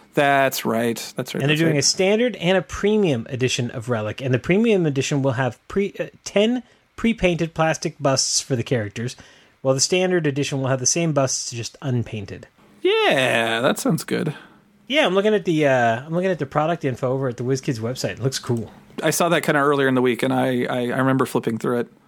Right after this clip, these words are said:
Speaker 2: Yeah, I'm glad to see that we're not losing all these games. There's a lot of cool stuff on the horizon that, uh, um, a lot of people were worried ha-, about, you know, having disappeared. But it seems that, uh, uh, it seems that they are alive and well.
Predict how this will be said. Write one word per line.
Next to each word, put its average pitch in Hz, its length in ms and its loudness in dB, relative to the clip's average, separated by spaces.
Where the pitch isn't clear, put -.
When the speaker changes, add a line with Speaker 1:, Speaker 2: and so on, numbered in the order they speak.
Speaker 2:
Yeah, 196 140 0
I'm 202 100 2
glad 247 180 2
to 202 60 -2
see 196 180 0
that 170 100 -2
we're 147 100 -4
not 139 220 -2
losing 120 260 -2
all 110 100 -4
these 101 180 -8
games. - 380 -14
There's 120 300 -4
a 139 60 4
lot 143 200 4
of 135 80 2
cool 123 160 0
stuff 117 240 0
on 120 100 2
the 110 80 4
horizon 107 540 0
that, 98 280 -8
uh, 101 460 -8
um, 101 520 -12
a 143 60 -4
lot 123 180 0
of 123 80 -2
people 120 220 2
were 110 80 -2
worried 113 320 0
ha-, 139 420 -6
about, 113 300 -6
you 139 120 -2
know, 110 60 -2
having 123 240 0
disappeared. 110 560 -4
But 107 200 -14
it 120 180 -10
seems 135 340 2
that, 110 260 0
uh, 107 160 0
uh, 113 220 -4
it 131 120 -6
seems 151 260 4
that 127 80 -4
they 127 140 4
are 117 120 2
alive 110 360 4
and 107 160 0
well. 95 320 -8